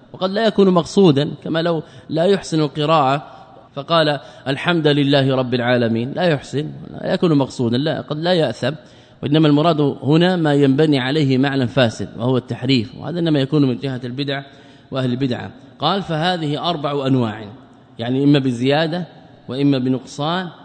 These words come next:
وإما بتغيير حركة إعرابية وإما بتغيير حركة غير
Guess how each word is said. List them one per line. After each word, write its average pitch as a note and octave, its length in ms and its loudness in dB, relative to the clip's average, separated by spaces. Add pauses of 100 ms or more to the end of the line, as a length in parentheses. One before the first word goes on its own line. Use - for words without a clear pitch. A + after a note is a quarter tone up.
(140)
وإما C#3 260 -2
بتغيير C3 520 -4
حركة C3 380 -6 (180)
إعرابية C3+ 640 -6 (420)
وإما D3+ 760 -2
بتغيير B2+ 640 -4
حركة C#3 520 -6
غير C3+ 360 -2